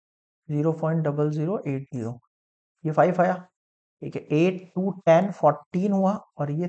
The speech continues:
थ्री हुआ, ये ज़ीरो हुआ, ज़ीरो पॉइंट हुआ। इतना आ गया, ज़ीरो पॉइंट ज़ीरो वन फ़ोर ज़ीरो डिवाइड में आया ज़ीरो पॉइंट ज़ीरो थ्री फ़ोर फ़ाइव। ये देखो, पॉइंट के बाद फ़ोर डिजिट, फ़ोर डिजिट, तो पॉइंट टू पॉइंट कैंसिल आउट हो गया, कैंसिल आउट हो गया। वन फ़ोर ज़ीरो अपॉन थ्री फ़ोर फ़ाइव, अच्छा, फ़ाइव से कट कर दें,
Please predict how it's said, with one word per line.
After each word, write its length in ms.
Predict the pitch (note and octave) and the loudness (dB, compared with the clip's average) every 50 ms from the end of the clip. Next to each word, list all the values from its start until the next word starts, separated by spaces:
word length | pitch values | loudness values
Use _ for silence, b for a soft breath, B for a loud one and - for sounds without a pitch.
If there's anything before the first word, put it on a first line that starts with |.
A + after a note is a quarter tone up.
| F3+ F3 | -6 -6
थ्री 200 | - D#3 F3 F3 | -4 -2 0 0
हुआ, 260 | F3 F3+ F#3 F#3+ G3 | 2 2 0 0 0
ये 220 | F#3 F3 F#3 F3+ E3 | 0 -2 -2 -2 -2
ज़ीरो 280 | D#3+ D3+ D3+ D#3+ E3 | -2 0 0 0 0
हुआ, 160 | D#3+ E3 F3+ F#3+ | 0 0 0 0
ज़ीरो 260 | F3+ D#3 C#3+ C3+ C3 | -2 -2 -4 -4 -4
पॉइंट 240 | - C3 B2 C3 - | -6 -6 -8 -10 -12
हुआ। 120 | - C3+ - _ _ _ _ _ _ _ _ _ _ _ _ _ _ _ _ _ | -14 -16 -16 _ _ _ _ _ _ _ _ _ _ _ _ _ _ _ _ _
इतना 180 | F#3 - E3+ E3 | -8 -4 -2 0
आ 40 | D#3+ | 2
गया, 140 | E3 F3 E3 | 2 2 2
ज़ीरो 200 | D3+ D3+ D#3+ D#3+ | 2 2 2 0
पॉइंट 220 | E3 E3+ F3+ F3 D#3+ | 0 0 0 0 2
ज़ीरो 260 | D3+ D3 E3 E3+ E3 | 2 2 2 0 0
वन 200 | D3+ D3+ D#3 E3 D#3+ | 0 0 -2 -2 -4
फ़ोर 260 | - F#3 F3+ E3+ D#3+ | -6 -4 -4 -2 0
ज़ीरो 260 | D#3+ E3 E3+ G#3 G3+ - - _ _ _ _ - | 0 0 0 0 -2 -6 -8 _ _ _ _ -4
डिवाइड 280 | C#3+ C#3 C#3 D3+ D#3 E3 | -2 0 0 0 0 0
में 100 | E3+ E3 | 0 0
आया 180 | D#3+ F3+ G3 E3+ | 0 0 -2 -2
ज़ीरो 220 | D3+ D#3 D#3 D#3 D3+ | -2 -2 -2 -2 -4
पॉइंट 300 | D#3 E3 E3+ F3 E3 E3 | -4 -4 -4 -4 -6 -6
ज़ीरो 280 | D3+ D#3 E3 D#3+ F3 E3+ | -6 -4 -4 -4 -4 -6
थ्री 220 | E3+ - F3+ A#3 A#3 A#3+ - _ _ _ _ _ _ _ _ _ _ _ - | -6 -6 -6 -6 -6 -8 -12 _ _ _ _ _ _ _ _ _ _ _ -4
फ़ोर 200 | C#3+ C3+ C3+ - | -4 -4 -4 -6
फ़ाइव। 200 | - - - - - - F3+ | -8 -8 -8 -10 -10 -6 -2
ये 120 | D#3+ D#3 | 0 0
देखो, 140 | E3 F3 F3 | 2 0 2
पॉइंट 220 | F3+ E3 D#3+ D#3 | 0 0 0 0
के 80 | - E3+ | 2 0
बाद 100 | F3+ F3 | 0 0
फ़ोर 180 | F3+ - E3+ E3+ | 0 -2 -2 0
डिजिट, 200 | E3 E3 - - - - | 0 -2 -2 -4 -8 -6
फ़ोर 120 | D#3 D3+ D3 | -4 -4 -4
डिजिट, 200 | C3 C3+ C3 - | -4 -6 -8 -6
तो 80 | D3+ | -6
पॉइंट 220 | D3+ C#3 D3 D3 D#3 | -4 -4 -2 -2 -2
टू 60 | D#3+ | -2
पॉइंट 200 | E3 F#3 G#3 F#3 | -4 -4 -4 -6
कैंसिल 220 | D3 B2 B2 B2+ A#2+ | -8 -8 -6 -8 -8
आउट 100 | A#2+ A#2+ | -8 -8
हो 60 | - | -10
गया, 100 | - - | -10 -8
कैंसिल 280 | - C3 B2+ C3 - C3 | -6 -6 -6 -4 -2 -4
आउट 100 | A#2+ A2 | -4 -4
हो 60 | G#2+ | -6
गया। 120 | A#2+ C#3+ - _ _ _ _ _ _ _ _ _ _ _ | -8 -10 -12 _ _ _ _ _ _ _ _ _ _ _
वन 180 | E3 E3+ F3 F3+ | -2 -2 0 -2
फ़ोर 260 | F3 - F3+ F#3 F#3 F3 | -2 -2 -2 0 0 0
ज़ीरो 220 | D#3+ E3 F3 F#3 F3 | 0 2 2 2 0
अपॉन 200 | F3+ F3+ G3+ G3 - | 0 -2 -4 -6 -8
थ्री 220 | - D3+ E3+ F3 | -8 -6 -4 -4
फ़ोर 240 | E3+ F3 E3+ F#3+ - - | -4 -4 -4 -6 -4 -6
फ़ाइव, 200 | D#3 D3 D3 - | -6 -8 -8 -8
अच्छा, 180 | - - - C#3+ | -10 -12 -12 -10
फ़ाइव 200 | - - D3 D3 | -6 -4 -4 -4
से 100 | - - | -4 -4
कट 140 | F3 F3+ F3 | -4 -4 -4
कर 80 | - E3+ | -4 -6
दें, 120 | F3+ G3+ | -6 -6